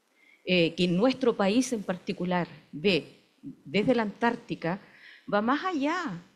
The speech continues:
de, de lo que es típicamente para un país como nosotros, lo que lleva la soberanía.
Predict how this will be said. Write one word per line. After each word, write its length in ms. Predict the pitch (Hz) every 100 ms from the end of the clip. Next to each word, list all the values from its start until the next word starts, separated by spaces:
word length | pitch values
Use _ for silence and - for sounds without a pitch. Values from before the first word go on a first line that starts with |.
| _
de, 600 | - 196 196 196 185 170 170
de 100 | 196
lo 160 | 196
que 260 | 180 202 208
es 140 | 233
típicamente 540 | - 226 214 208 214 233
para 220 | 196 185 -
un 80 | 185
país 160 | 180 175
como 180 | 202
nosotros, 580 | 220 233 226 214 226 247
lo 140 | 220 196
que 120 | 185
lleva 260 | 196 220
la 120 | 240 233
soberanía. 580 | - 175 170 143 127